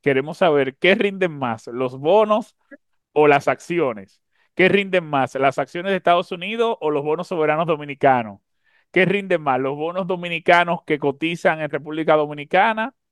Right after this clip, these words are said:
o las acciones? Entonces, los índices son esos referentes que nos permiten ver, eh, el rendimiento. Y déjame decirte algo, Ivette, no solamente el rendimiento, también el riesgo que tienen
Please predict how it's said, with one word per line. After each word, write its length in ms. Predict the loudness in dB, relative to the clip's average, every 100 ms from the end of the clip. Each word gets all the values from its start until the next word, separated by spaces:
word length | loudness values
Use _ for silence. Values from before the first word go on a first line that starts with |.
| _ _ -4
o 480 | -2 0 -2 -6 _ _ _ _
las 280 | 0 0 2
acciones? 460 | -4 -6 -8 -6 -6
Entonces, 320 | -6 -2 0
los 240 | 0 -4 -10
índices 720 | -12 -10 -10 -4 -4 -4 _ _
son 280 | _ -6 -4
esos 200 | -2 0
referentes 880 | 0 0 2 2 0 -4 -8 -8 _ _ _ 2
que 180 | 2 4
nos 180 | 0
permiten 840 | 0 0 0 -6 -10 0 0 0 2
ver, 400 | 4 4 0 -12 _ _ _ _ _ _
eh, 540 | 0 2 2 0 -2 -4 _ _ _ _ -2
el 200 | 0 0
rendimiento. 840 | -8 -10 -14 -12 -12 -12 -14 -16 -10
Y 280 | -8 -8 _ _
déjame 340 | 0 0 0
decirte 360 | -2 -2 0 0
algo, 180 | 0 -2
Ivette, 240 | -10 -12
no 180 | -14 -12
solamente 600 | -2 0 0 -2 -6 -6
el 80 | -6
rendimiento, 760 | -8 -8 -10 -12 -12 -18 -20 _ _ _
también 400 | 2 2 0 -2
el 120 | -2 -4
riesgo 560 | -2 2 2 0 -8
que 120 | -6
tienen 540 | -6 -2 -2 -2 -10